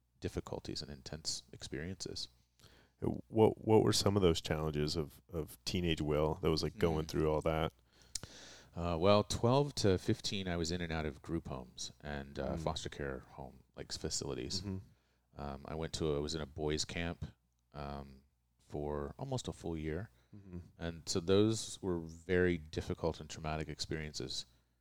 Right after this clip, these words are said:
Speaker 1: Then when I came home, I was home for fifteen to, so it was part of, part of tenth grade.
Speaker 2: Yeah.
Speaker 1: And then my, my parents split up.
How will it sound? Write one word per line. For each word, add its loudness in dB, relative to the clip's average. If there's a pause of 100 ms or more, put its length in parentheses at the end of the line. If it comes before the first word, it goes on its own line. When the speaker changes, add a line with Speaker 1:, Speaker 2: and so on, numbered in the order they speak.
(120)
Speaker 1:
Then -10
when 0
I 0
came -6
home, -4
I -4
was 2
home -4
for 2 (1900)
fifteen -8
to, -2 (1900)
so -8
it -2
was -2 (180)
part 2
of, 2 (1200)
part -6
of -4
tenth -6
grade. -8 (320)
Speaker 2:
Yeah. -2 (340)
Speaker 1:
And -8
then -4
my, -6 (220)
my -6
parents -6
split -4
up. -4